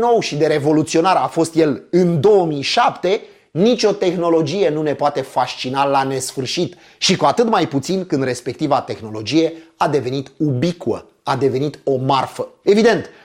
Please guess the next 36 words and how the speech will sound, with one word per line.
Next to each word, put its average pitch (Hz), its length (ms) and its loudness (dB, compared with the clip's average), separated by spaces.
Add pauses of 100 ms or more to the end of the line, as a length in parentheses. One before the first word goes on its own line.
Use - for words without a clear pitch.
nu 226 160 4
sunt 233 260 2
eu 220 220 4
în 185 80 0
măsură 180 500 2
să 180 140 -2
știu 196 200 -2
care 196 320 2
ar 170 80 4
trebui 165 300 -2
să 165 140 0
fie 160 160 0
acel 160 260 2
produs 156 380 0
nou 175 380 4
și 139 180 -4
revoluționar 139 800 0 (200)
care 160 180 2
să 160 160 -2
schimbe 175 420 2
paradigma 135 600 0
pentru 143 260 -2
Apple, 202 300 2 (200)
pentru 123 200 -4
că 131 80 0
dacă 131 300 0
l-aș 123 300 -2
ști, 233 400 -2
m-aș 131 200 -2
numi 143 220 0
Steve 135 300 -4
Jobs 160 260 0
și - 160 -8
nu 123 140 -6
Dan 123 240 -2
Cadar. 139 380 -2